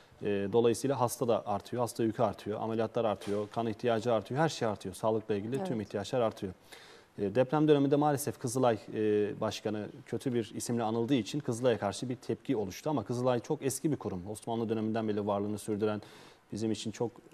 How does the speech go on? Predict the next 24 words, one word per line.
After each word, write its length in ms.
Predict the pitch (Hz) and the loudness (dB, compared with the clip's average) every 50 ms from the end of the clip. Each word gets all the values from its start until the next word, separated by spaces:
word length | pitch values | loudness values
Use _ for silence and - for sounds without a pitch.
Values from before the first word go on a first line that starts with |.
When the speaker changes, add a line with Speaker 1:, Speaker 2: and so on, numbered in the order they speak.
| - | -6
Speaker 1:
anlamlı, 400 | - 110 110 113 110 107 107 107 | -4 -2 0 2 2 2 0 0
çok 200 | 98 - 131 - | -2 -4 -6 -4
önemli 280 | 120 117 117 120 123 120 | -2 -2 0 0 2 0
bir 60 | 113 | 0
kurum. 280 | 104 - 98 95 95 - - | -2 -2 -4 -6 -6 -8 -8
O-, 100 | 113 113 107 98 98 - - - - - 110 117 | -8 -8 -8 -10 -14 -18 -20 -20 -16 -8 -4 0
onu 160 | 127 131 117 | 0 0 0
bir 40 | 113 104 - | -2 -6 -12
kişiyle 560 | - - 120 - - 156 151 131 127 127 110 | -8 -6 -6 -2 2 4 4 6 6 4 2
addetmek, 500 | - 117 120 113 117 107 - - 135 127 - - - | 2 0 2 2 0 0 0 -4 -6 -6 -8 -12 -6
e, 460 | 98 110 110 107 107 107 107 104 107 | -2 0 2 4 4 4 4 2 2
çok 220 | 104 - - - - | 0 -4 -8 -4 -2
anlamlı 420 | 117 113 113 110 113 120 120 113 | -2 0 0 0 0 0 0 2
değil. 180 | 135 123 127 160 - - - - - | 2 2 0 -2 -4 -12 -20 -12 -10
Speaker 2:
Evet. 360 | - 196 - 87 - - - | -8 -8 -8 -10 -14 -4 0
Speaker 1:
E, 140 | 98 101 101 | 2 2 4
artık 300 | - - 117 - 131 123 | 4 2 0 0 -2 0
o 100 | 127 120 | 0 0
günleri 220 | 113 123 120 120 123 | 2 2 2 2 2
unutmamız 460 | 123 120 117 - 123 127 131 117 110 | 2 0 -2 0 0 2 2 2 4
lazım. 320 | 101 98 92 92 127 156 - - - - - - - - - - - - | 2 2 2 0 -4 -6 -6 -12 -20 -20 -20 -20 -20 -20 -20 -20 0 2
Artık, 360 | 127 135 131 - 151 147 - - - | 4 4 4 2 -2 -2 -2 -6 -2
e, 480 | 113 120 120 117 117 113 113 117 113 107 - - - - _ _ _ _ _ - _ _ _ _ _ _ | 2 4 4 6 6 6 6 4 4 0 -6 -16 -20 -20 _ _ _ _ _ -20 _ _ _ _ _ _
hepimizin 520 | - 185 - 147 127 117 110 127 139 139 | -2 2 4 4 4 4 4 2 0 -2